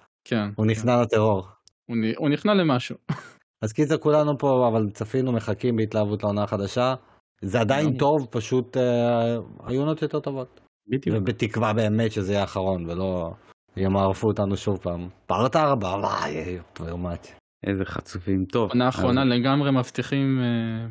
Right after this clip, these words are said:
Speaker 1: ממש.
Speaker 3: כן.
Speaker 1: זה השם.
Speaker 2: אין אמון.
Speaker 3: אז סיימתי את Attack on Titan, וכמובן אני עכשיו משחק ב-God of War, אה, Ragnarok, שאני לא יכול להגיד עליו כלום כרגע. אמ, אה,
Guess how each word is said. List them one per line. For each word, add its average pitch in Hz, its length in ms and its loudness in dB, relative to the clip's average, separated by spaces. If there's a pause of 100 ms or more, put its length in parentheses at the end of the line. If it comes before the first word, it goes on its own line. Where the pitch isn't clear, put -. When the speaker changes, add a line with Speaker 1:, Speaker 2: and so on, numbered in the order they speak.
Speaker 1:
ממש. 120 460 -2 (340)
Speaker 3:
כן. 101 160 2 (420)
Speaker 1:
זה 127 120 0
השם. 120 240 -2 (480)
Speaker 2:
אין 98 140 0
אמון. 90 260 -4 (500)
Speaker 3:
אז 95 300 -6
סיימתי 120 360 0
את 117 80 -2
Attack 110 260 -4
on 101 140 2
Titan, 127 240 0 (120)
וכמובן 104 580 0
אני 95 140 2
עכשיו 101 220 -2
משחק 98 360 -4
ב-God 92 480 0
of 95 180 -2
War, 95 240 0 (420)
אה, 95 240 0
Ragnarok, 113 580 0 (200)
שאני 92 320 0 (140)
לא 98 100 0
יכול 101 220 -2
להגיד 95 280 0
עליו 90 240 0 (260)
כלום 110 520 2
כרגע. 107 360 0 (580)
אמ, 92 440 2
אה, 92 720 2